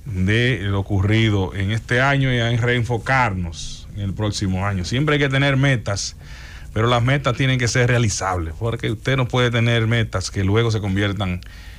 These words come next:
en frustración. Metas básicamente a mediano, mediano y corto plazo es lo que funciona,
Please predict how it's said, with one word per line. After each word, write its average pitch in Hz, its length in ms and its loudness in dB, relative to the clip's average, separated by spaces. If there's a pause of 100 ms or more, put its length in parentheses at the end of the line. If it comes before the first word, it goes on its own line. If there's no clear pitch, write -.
(160)
en 98 180 -2
frustración. 98 760 0
Metas 123 680 0
básicamente 113 920 2
a 101 60 0
mediano, 104 760 2
mediano 113 420 2
y 113 60 -2
corto 113 420 2
plazo 127 400 0 (540)
es 117 200 2
lo 120 140 2
que 113 120 2
funciona, 117 680 2